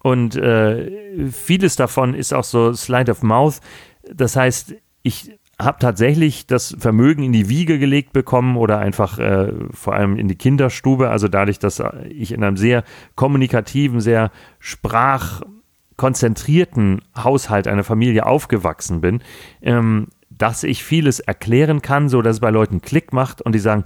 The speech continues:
„Oh, das hab ich so noch nie gesehen.“ Das ist schon mal schön, dass das so gelingt. Aber bei Sascha Hoselmann ist es so,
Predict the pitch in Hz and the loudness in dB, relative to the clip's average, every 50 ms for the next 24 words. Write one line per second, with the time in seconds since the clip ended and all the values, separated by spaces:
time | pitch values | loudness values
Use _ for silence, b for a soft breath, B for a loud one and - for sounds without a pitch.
0 | B B B B B - 107 92 80 - - 107 104 104 90 104 107 107 104 98 | B B B B B 0 0 0 0 -4 -2 0 0 2 2 4 4 4 4 4
1 | 110 107 98 107 95 90 101 95 76 60 55 _ _ _ _ _ _ _ _ _ | 4 4 4 2 2 4 2 2 2 -2 -6 _ _ _ _ _ _ _ _ _
2 | _ _ _ _ _ _ _ _ _ _ _ _ _ 113 104 - 165 143 - 135 | _ _ _ _ _ _ _ _ _ _ _ _ _ -2 -2 -2 -4 -2 0 2
3 | 120 110 101 - - 170 175 123 92 90 - - 104 - - 110 92 101 110 127 | 2 0 0 0 0 2 2 2 0 0 -2 -4 -4 -2 -2 -2 -2 0 0 2
4 | 131 107 151 - B B B B B B B B 135 147 143 127 127 147 147 B | 0 0 -2 -6 B B B B B B B B 0 2 2 2 0 0 -4 B
5 | B B B - 120 113 120 131 123 135 110 101 156 190 165 151 120 110 98 113 | B B B -2 0 0 0 0 0 0 2 4 4 4 4 2 2 2 0 0
6 | 143 - - 120 107 131 107 - - 110 123 147 | -2 -4 -4 0 0 0 0 2 2 2 2 0